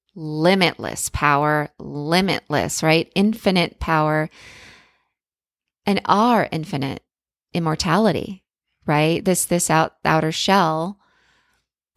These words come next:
um, is the house of our soul, and our soul is infinite, right? There, our true essence is infinite, and it really becomes that symbol of forever.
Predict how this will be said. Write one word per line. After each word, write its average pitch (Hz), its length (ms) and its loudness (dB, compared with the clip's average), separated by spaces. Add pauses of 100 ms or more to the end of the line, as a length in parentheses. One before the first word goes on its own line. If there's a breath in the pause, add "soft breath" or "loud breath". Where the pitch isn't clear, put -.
um, 156 540 -6 (120)
is 175 160 -4
the 190 80 0
house 170 300 0
of 175 100 -2
our 165 100 0
soul, 170 520 4
and - 120 -4
our 170 120 0
soul 196 440 2
is 156 140 -2
infinite, 170 500 -4 (120)
right? 165 480 0
There, - 140 0
our 190 140 2
true 233 380 2
essence 160 640 0
is 160 280 -8
infinite, 147 600 -6
and 160 280 -6 (520 loud breath)
it 202 180 0
really 202 240 4
becomes 190 360 0
that - 140 0
symbol 165 760 0 (800)
of 170 240 2
forever. 208 640 0